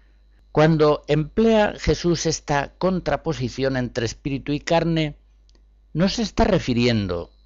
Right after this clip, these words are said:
a la dualidad alma-cuerpo. Al decir espíritu se refiere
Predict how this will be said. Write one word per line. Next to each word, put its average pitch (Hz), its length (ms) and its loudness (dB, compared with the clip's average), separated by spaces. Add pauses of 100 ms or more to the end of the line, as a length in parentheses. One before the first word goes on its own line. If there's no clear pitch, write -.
(240)
a 113 200 -2
la 110 400 0
dualidad 113 760 0 (120)
alma-cuerpo. 117 1200 -2 (1300)
Al 113 180 0
decir 120 280 2
espíritu 190 600 0
se 185 160 2
refiere 175 640 0